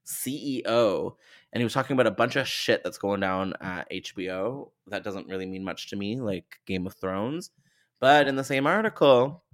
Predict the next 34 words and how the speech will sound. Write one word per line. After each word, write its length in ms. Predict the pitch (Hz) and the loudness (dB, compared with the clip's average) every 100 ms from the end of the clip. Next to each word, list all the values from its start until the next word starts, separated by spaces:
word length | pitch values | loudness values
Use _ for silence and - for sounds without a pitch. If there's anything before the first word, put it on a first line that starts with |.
| - _ _ - | -20 _ _ -14
he 80 | - | -2
made 160 | 131 123 | -2 0
mention 380 | 135 135 139 127 | -2 -4 -4 -4
that 160 | - | -4
the 60 | 120 | -6
True 420 | - - 143 175 | -8 -6 -2 -2
Blood 460 | 147 110 110 107 101 _ - _ - | 4 6 6 4 0 _ -20 _ -6
reboot 600 | 107 135 151 110 98 92 - | 0 4 6 4 2 0 -4
was 480 | 104 101 101 101 - - | 0 0 0 -4 -12 -4
dead 400 | 123 113 104 101 - _ - | 0 2 2 0 -8 _ -4
in 360 | 107 104 98 90 | 0 0 0 -6
the 100 | 98 | -4
water, 720 | 95 113 127 120 101 107 101 - - | 0 4 4 4 4 2 0 -4 -2
and 260 | 101 98 | 0 2
that 220 | 98 95 - | 2 2 0
it 60 | 107 | -2
was 200 | 101 104 | -2 -2
only, 520 | 113 113 120 120 113 - | -2 -2 -2 -4 -6 -6
they 100 | 107 | -6
were 120 | 110 | -6
just 180 | - - | -8 -10
developing 440 | - 123 120 - 117 | -4 -2 -2 -4 -8
a 20 | |
few 160 | - 120 | -8 -10
scripts 640 | - - 175 - - - _ _ _ | -10 -2 -2 0 -6 -6 _ _ _
and 100 | 120 | -2
unquote, 520 | 123 117 147 139 131 - - | -2 0 2 4 2 -4 -4
but 160 | 117 - - | -4 -4 -8
nothing 480 | 123 135 - 127 123 | -2 -2 -2 -6 -6
felt 320 | - 120 - | -2 0 0
like 220 | 113 107 | -6 -6
it 180 | - _ | -8 _
got 360 | - 85 - - | -6 -4 -4 -8
there. 340 | 50 - | -6 -8